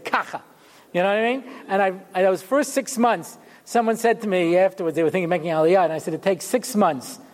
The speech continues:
to adjust." He says, "After that, it's better?" I said, "No, after that, you give up." You know what I mean? You know, you don't even care anymore. You don't let them do whatever they want to you. You know what I mean? So, I'll tell you the real reason I made Aliyah. You know, I may have mentioned this in the past. Um,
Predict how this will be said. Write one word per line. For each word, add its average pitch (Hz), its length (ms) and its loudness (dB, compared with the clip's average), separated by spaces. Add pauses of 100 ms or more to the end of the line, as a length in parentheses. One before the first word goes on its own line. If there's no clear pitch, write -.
(140)
to 180 120 2
adjust." 147 460 0
He - 340 -20
says, 170 160 -2
"After 214 320 2
that, 208 140 4
it's 190 140 -10
better?" 233 260 2
I 247 100 0
said, 202 180 -2
"No, 185 160 2
after 185 240 0
that, 190 160 2
you 170 60 -8
give 151 220 0
up." - 320 -2
You 190 140 0
know 185 80 2
what 202 100 2
I 220 160 2
mean? 226 100 -4
You 196 160 -2
know, - 880 -4
you - 0 -
don't 226 160 4
even 202 160 -2
care 196 280 2
anymore. 180 360 2
You 170 60 2
don't 190 160 2
let 214 80 2
them 214 120 -2
do 220 80 4
whatever 208 240 4
they 208 120 4
want 190 280 2
to 165 80 -8
you. 165 140 0
You 156 180 0
know 185 100 4
what 196 100 2
I 196 40 0
mean? 208 220 -2
So, 185 260 2 (640)
I'll 208 100 4
tell 214 120 4
you 233 80 2
the 196 80 -2
real 220 200 4
reason 170 280 0
I 151 80 -2
made 151 180 -2
Aliyah. 143 600 0
You 165 100 0
know, 151 260 2
I 156 140 -4
may 160 100 4
have 139 100 2
mentioned 151 300 0
this 139 120 -2
in 143 60 -2
the 131 80 0
past. 160 340 2 (440)
Um, 156 440 0